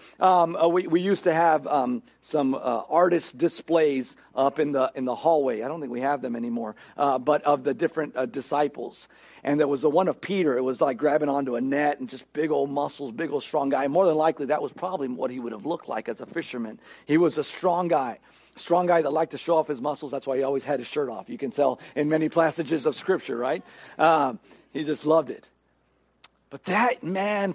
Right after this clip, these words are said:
full of vigor and self-reliance, needed co-,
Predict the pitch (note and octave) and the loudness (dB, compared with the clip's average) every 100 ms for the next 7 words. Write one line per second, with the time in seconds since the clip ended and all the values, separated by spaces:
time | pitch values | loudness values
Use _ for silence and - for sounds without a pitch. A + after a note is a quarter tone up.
0 | - F#3+ A3 G#3 D3+ A#2+ G3 F#3+ F#3 F#3 | 0 4 6 4 2 2 2 4 2 2
1 | D3+ D3 - F#3+ E3 - C#3 C#3 C#3 B2 | -4 -8 -4 -2 -2 -2 -2 -2 -4 -6
2 | C3 - C3 D3 D#3 - C3+ C3 | -10 -10 -8 -6 -8 -10 -4 -4